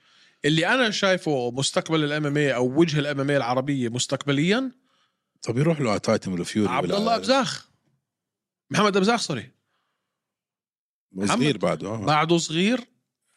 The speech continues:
Speaker 1: آه، الآخر فايت اللي لعبها مع إي إم إي إف سي كانت فايت مع، يعني مع واحد المفروض هو ما يقدر يفوز عليه وفاز عليه. انتصاراته على التوالي. آه، شخصيته رهيبة،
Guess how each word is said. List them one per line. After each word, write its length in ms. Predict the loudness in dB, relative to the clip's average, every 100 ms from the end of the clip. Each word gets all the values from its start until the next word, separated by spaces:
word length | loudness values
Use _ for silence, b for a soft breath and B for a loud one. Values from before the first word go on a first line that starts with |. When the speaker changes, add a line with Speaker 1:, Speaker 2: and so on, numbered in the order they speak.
| _ -4
Speaker 1:
آه، 560 | 0 0 0 -2 -2
الآخر 440 | -2 -2 -4 -4 -4
فايت 240 | -2 0
اللي 120 | 0
لعبها 200 | 0 0
مع 140 | 0 -2
إي 280 | -4 -4
إم 80 | -2
إي 140 | 0 0
إف 80 |
سي 180 | 0 -2
كانت 260 | 0 -2 0
فايت 380 | 0 0 -2 -4
مع، 440 | -4 -4 -6 -8 -2
يعني 260 | -2 0
مع 440 | 0 -2 -4 -10 -12 -2
واحد 380 | 0 0 -4
المفروض 360 | -6 -4 -2 0
هو 60 | 2
ما 180 | 2
يقدر 240 | 0 -2 -2
يفوز 220 | 0 -2
عليه 180 | 0 -2
وفاز 260 | 0 -2
عليه. 360 | 0 -2 -2 -4 B B B B B -4
انتصاراته 600 | -2 0 4 4 4 0
على 140 | -2
التوالي. 640 | -2 0 0 0 0 -4 b b b b b _ -6
آه، 300 | -2 0 0
شخصيته 500 | -2 -2 -2 0 2
رهيبة، 520 | 2 2 0 0 -2